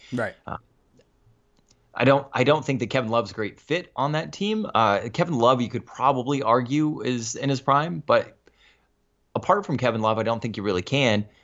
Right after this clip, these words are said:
Speaker 2: Um, if they do make it out of the East, you know, they're gonna be going up, uh, uh, uh, against a team most likely with four players, um, all in their prime. And I
Speaker 1: Right.
Speaker 2: just, I don't, I don't know that they're gonna be able to match the firepower of,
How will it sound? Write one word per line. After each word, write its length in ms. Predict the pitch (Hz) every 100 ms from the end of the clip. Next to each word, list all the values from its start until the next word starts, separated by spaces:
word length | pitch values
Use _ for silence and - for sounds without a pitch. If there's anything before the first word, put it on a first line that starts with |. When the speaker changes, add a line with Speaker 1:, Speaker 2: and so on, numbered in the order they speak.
| _
Speaker 2:
Um, 280 | 107 104 95
if 120 | 135 127
they 120 | 123
do 220 | 127 151
make 240 | 127 110
it 80 | 110
out 180 | 98 98
of 100 | 90
the 200 | 87 78
East, 240 | 101 - _ _ _
you 80 | 107
know, 120 | 110
they're 140 | 117 107
gonna 180 | 113
be 120 | 110 110
going 260 | 113 110
up, 180 | 104 101
uh, 40 |
uh, 500 | 95 95 98 98 98 92
uh, 240 | 95 98 -
against 320 | 104 104 101
a 40 | 95
team 200 | 117 113
most 220 | 107 -
likely 300 | 92 - 104
with 160 | 104
four 320 | - 135 160 -
players, 520 | 80 65 53 - - _ _ -
um, 320 | 78 73 104 - _ _ -
all 300 | 135 165 98
in 80 | 55
their 140 | -
prime. 320 | - 62 - - _
And 140 | 92 87
I 60 |
Speaker 1:
Right. 100 | 101
Speaker 2:
just, 220 | 107 - _ _ _ -
I 100 | 123
don't, 160 | 143
I 80 | 139
don't 140 | 139 160
know 140 | 139
that 180 | 127 123
they're 100 | 123
gonna 140 | 123
be 120 | 117 117
able 160 | 107
to 40 | 107
match 360 | 101 104 -
the 100 | 101
firepower 840 | 95 95 95 92 90 87 82 85 - _ _ -
of, 440 | 92 92 87 -